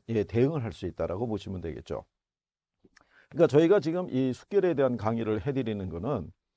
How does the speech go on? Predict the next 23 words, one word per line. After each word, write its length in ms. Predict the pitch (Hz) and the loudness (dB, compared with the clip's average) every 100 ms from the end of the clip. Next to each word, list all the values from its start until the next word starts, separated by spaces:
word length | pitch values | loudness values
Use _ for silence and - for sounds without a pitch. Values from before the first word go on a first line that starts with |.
| _ _ _ | _ _ _
짧은 360 | - 175 185 175 | 0 2 0 -4
시간 340 | - 170 170 | -4 -2 0
안에 440 | 135 95 92 147 208 | 0 -2 -2 -4 -6
시험에서 560 | - 170 160 156 196 | -2 0 0 0 -2
인용이 420 | 139 117 143 165 | -2 -2 -2 -4
될 180 | 147 107 | -6 -4
만한 280 | 104 104 95 | -2 -4 -4
것들을 360 | 87 - 107 156 | -8 -6 -4 -2
우리가 280 | 110 98 120 | -2 -2 -2
효율적으로 680 | - 214 208 180 151 147 139 | 0 0 0 -2 0 0 0
정리해서 760 | 104 101 104 131 135 85 98 - _ _ _ | -4 -6 -4 -4 -4 -4 -4 -6 _ _ _
필요한 380 | - 156 175 170 | -2 0 0 -2
점수를 580 | 101 110 110 107 117 | -4 -4 -4 -4 -2
우리가 280 | 180 107 104 98 | -2 -2 -4 -4
획득하는 500 | 160 160 123 117 98 | -10 -10 -6 -6 0
데 160 | 135 147 _ _ _ | 0 0 _ _ _
초점을 440 | - 160 185 160 143 | -8 -6 -4 -4 -6
두고 200 | 95 101 | -4 -4
있다라고 380 | - 92 117 | -4 -2 -2
생각하시면 580 | 131 123 123 120 - 120 | -4 -4 -4 -6 -8 -8
될 140 | 95 92 | -6 -6
거예요. 260 | 87 73 | -4 -6
그죠? 320 | 62 - 123 | -6 -2 -2